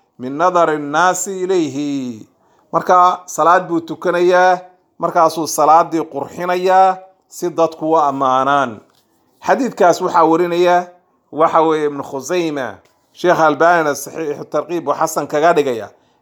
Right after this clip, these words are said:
Laakiin waxay isku macno yihiin xadiidka sheikhu uu matniga saaray oo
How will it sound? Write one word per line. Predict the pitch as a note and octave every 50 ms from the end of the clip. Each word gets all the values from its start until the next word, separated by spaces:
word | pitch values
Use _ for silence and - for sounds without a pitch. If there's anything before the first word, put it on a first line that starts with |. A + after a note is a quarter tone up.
| _
Laakiin | - D#3 F3+ F3 - A3+
waxay | A#3+ A#3+ C4 A3 F#3+
isku | E3 - - - F#3
macno | F3 E3+ D#3+ D#3+ F#3 G3+
yihiin | G#3 G#3 G3+ G3 F#3+ G3 G3+ G#3 G#3+ G#3+ G#3+ A3 G#3+ A3 _ _ _ _ _ _ - -
xadiidka | D3 D3+ D#3 F#3+ G3+ F3 D3 - F3+ D#3+
sheikhu | - - G3+ F#3 E3+ F3+ F3 E3+ E3 D#3+
uu | D3+
matniga | D#3+ F3 F3+ F3+ F#3+ E3+ D#3+ C#3+ D3 C#3
saaray | - - D3+ C#3+ C#3 C#3 C#3 C#3+ D3+ D3+ D3+ D3 - _ _ _ _ _ _ _ _ _ -
oo | - D#3 E3+ E3